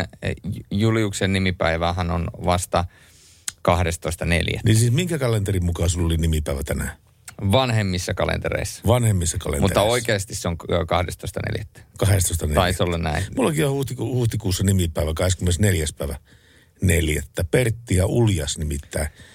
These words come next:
Speaker 2: viettää nimipäiviä silloin. Niillä ei ole mitään tekemistä keskenään, mutta kuitenkin viettävät.
Speaker 1: Mut mun mielestä saamenkielinen kalenteri, niin tänään on
Speaker 2: Galju.
Speaker 1: Gaiju.
Speaker 2: Gaiju. Onko se Galju vai Gaiju?
Speaker 1: Ei kun Gaiju.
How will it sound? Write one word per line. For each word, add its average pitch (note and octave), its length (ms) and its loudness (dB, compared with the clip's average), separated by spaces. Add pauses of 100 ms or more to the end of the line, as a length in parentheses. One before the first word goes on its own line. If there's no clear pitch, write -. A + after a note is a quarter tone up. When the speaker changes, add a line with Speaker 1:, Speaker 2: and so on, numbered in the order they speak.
(240)
Speaker 2:
viettää A#2+ 400 4
nimipäiviä A#2 600 2
silloin. G#2 300 2
Niillä A#2 160 2
ei - 20 2
ole A2+ 60 2
mitään A#2 220 2
tekemistä F#2+ 360 2
keskenään, F2 500 0
mutta D#2+ 260 -2
kuitenkin F2 440 0
viettävät. - 420 -2 (100)
Speaker 1:
Mut G2+ 100 2
mun C3 120 4
mielestä A2+ 280 0
saamenkielinen F2 840 0
kalenteri, E2 440 0
niin D#2+ 120 -2
tänään G2+ 260 4
on A2 60 4
Speaker 2:
Galju. F#2 420 -2 (100)
Speaker 1:
Gaiju. G2+ 460 2 (380)
Speaker 2:
Gaiju. A2 400 0 (480)
Onko A#2+ 180 -2
se A#2+ 80 2
Galju B2+ 380 0
vai E2+ 120 -2
Gaiju? F#2+ 340 0
Speaker 1:
Ei A#2+ 80 4
kun A#2+ 140 4
Gaiju. A#2 500 2